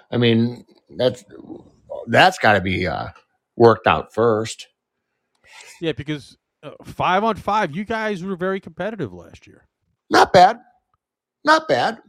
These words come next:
Speaker 1: I mean, uh,
Speaker 2: Oh.
Speaker 1: like, I like playing offense.
Speaker 2: Well,
Speaker 1: You know,
Speaker 2: yeah.
Speaker 1: the, uh, um, and my, and my players like playing offense. But
Speaker 2: Yeah.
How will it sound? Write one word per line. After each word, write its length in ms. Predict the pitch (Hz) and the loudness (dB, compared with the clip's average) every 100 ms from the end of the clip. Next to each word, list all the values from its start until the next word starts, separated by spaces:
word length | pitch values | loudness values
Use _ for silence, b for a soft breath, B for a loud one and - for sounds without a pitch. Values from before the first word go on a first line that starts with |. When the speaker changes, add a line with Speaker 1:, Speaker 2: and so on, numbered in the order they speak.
| - | -6
Speaker 1:
I 80 | 247 | -4
mean, 160 | 254 | -2
uh, 180 | 262 226 | -4 -6
Speaker 2:
Oh. 160 | 226 110 _ | -8 -10 _
Speaker 1:
like, 160 | 262 226 | 2 4
I 140 | 247 | 4
like 180 | 269 226 | 4 4
playing 240 | 240 202 | 4 4
offense. 640 | 190 254 - 98 - - _ _ _ _ _ | 2 0 -4 -10 -10 -20 _ _ _ _ _
Speaker 2:
Well, 320 | - 160 240 160 | -6 -4 -4 -6
Speaker 1:
You 60 | |
know, 20 | |
Speaker 2:
yeah. 80 | 165 - _ | -8 -12 _
Speaker 1:
the, 440 | 220 - 202 170 - - - | 0 2 -6 -10 -14 -14 -4
uh, 80 | 185 165 | -2 -2
um, 160 | 151 143 _ _ _ | -4 -10 _ _ _
and 120 | 180 196 | 0 4
my, 180 | 202 196 | 2 2
and 100 | 196 | 0
my 120 | 175 180 | 2 2
players 560 | - 277 214 98 - _ _ - | 0 0 0 -6 -12 _ _ -6
like 180 | 120 | -4
playing 220 | - 113 90 | 0 0 0
offense. 480 | 73 - - - _ _ _ _ _ _ _ | -6 -12 -16 -20 _ _ _ _ _ _ _
But 360 | 214 175 120 - | 4 4 2 -6
Speaker 2:
Yeah. 80 | 226 | -20